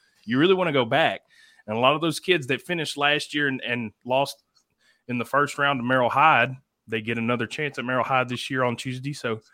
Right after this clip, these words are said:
those kids, they, they want the win, and, and I think they've got a good chance to,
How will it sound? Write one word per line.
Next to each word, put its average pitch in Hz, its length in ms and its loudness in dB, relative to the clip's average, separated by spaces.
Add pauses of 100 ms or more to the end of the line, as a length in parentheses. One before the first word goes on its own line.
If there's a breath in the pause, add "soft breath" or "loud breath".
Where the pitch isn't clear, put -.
(320 soft breath)
those 147 160 0
kids, 226 240 -4
they, 240 100 6 (180)
they 180 120 2
want 226 220 0
the 185 80 2
win, 214 320 4
and, 147 220 -2
and 123 160 0
I 151 60 2
think - 220 -6
they've 190 140 -4
got 120 140 0
a 113 40 -2
good 117 200 -8
chance - 320 -8
to, 107 280 -8